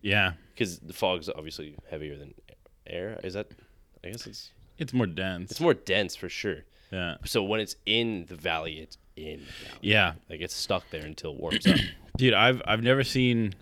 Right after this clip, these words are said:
Speaker 1: like, obviously we have fog here, but I've ne-, we were, when we were coming back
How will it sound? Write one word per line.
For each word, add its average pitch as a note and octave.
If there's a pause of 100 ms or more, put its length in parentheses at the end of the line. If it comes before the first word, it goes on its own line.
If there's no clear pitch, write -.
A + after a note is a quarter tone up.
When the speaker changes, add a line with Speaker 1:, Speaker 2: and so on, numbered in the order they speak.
Speaker 1:
like, A#2
obviously C3
we G#2
have F#2+
fog F#2+
here, F#2+
but A2+
I've F#2+
ne-, G2+
we G#2+
were, G2
when G2+
we A2
were A2
coming A2
back D#2+